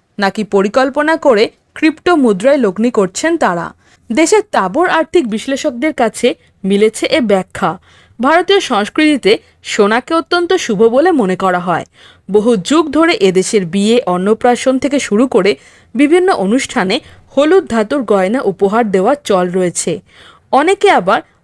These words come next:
আর্থিক নিরাপত্তার কথা মাথায় রেখেও সোনা কিনে থাকেন। সম্প্রতি সময়ে যেখানে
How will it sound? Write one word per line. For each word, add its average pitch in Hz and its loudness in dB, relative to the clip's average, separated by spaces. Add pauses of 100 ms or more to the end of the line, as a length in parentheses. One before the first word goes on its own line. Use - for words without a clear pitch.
আর্থিক 226 -2
নিরাপত্তার 339 0
কথা 330 0
মাথায় 254 -2
রেখেও 277 0 (220)
সোনা 330 -2
কিনে 220 0
থাকেন। 170 -6 (300)
সম্প্রতি 339 -2
সময়ে 214 -2
যেখানে 208 -2